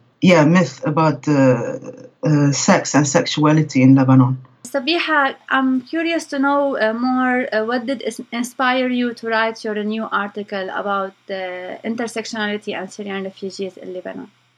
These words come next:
Speaker 1: Yeah, this is, uh, actually a very big, um, you know, questions, and I have quite a few, several thing, you know, to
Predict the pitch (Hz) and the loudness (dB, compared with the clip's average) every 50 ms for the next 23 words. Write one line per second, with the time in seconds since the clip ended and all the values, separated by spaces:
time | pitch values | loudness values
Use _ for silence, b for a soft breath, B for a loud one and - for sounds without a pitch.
0 | _ _ _ _ - 185 202 208 202 208 196 - 233 - - 262 247 - 214 214 | _ _ _ _ 0 4 6 6 6 6 4 2 0 2 4 4 4 4 4 4
1 | 202 190 190 180 175 - 180 202 196 - - 214 208 196 170 175 170 175 208 214 | 4 6 6 6 6 6 2 0 -2 -4 -4 -2 2 4 4 4 4 2 -2 -2
2 | 220 202 160 147 123 - _ _ _ _ - 175 180 175 165 160 156 160 156 151 | -2 -2 -4 -6 -8 -8 _ _ _ _ -6 -2 0 2 2 0 0 -4 -6 -8
3 | - _ - 180 185 190 190 185 180 - - 202 202 196 - - - 180 170 160 | -10 _ -4 0 2 4 4 4 2 2 2 2 2 2 2 0 2 2 4 6
4 | 170 170 180 185 196 196 190 - - - - _ _ _ - 208 208 202 202 - | 6 6 6 6 4 4 2 2 -4 -18 -20 _ _ _ 2 2 4 4 4 0
5 | 151 - - - 190 196 196 - - 196 185 170 165 180 170 165 160 156 156 156 | -2 -2 0 2 4 4 4 4 4 4 4 4 6 6 6 6 6 4 2 0
6 | - _ _ _ _ - - 226 220 214 196 180 170 160 160 175 240 269 269 - | -4 _ _ _ _ 0 4 6 8 8 8 8 8 6 8 8 6 6 4 4
7 | - 170 160 156 151 151 151 | 0 2 4 4 4 2 2